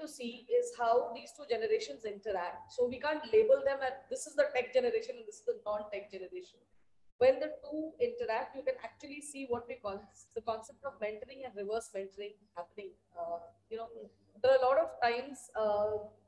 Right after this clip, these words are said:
the grandmother is actually picking up technology skills from the grandson and then passing that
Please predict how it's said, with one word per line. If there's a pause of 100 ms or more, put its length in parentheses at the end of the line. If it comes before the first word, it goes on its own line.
(180)
the (100)
grandmother
is
actually
picking
up
technology
skills (100)
from
the
grandson (480)
and
then
passing
that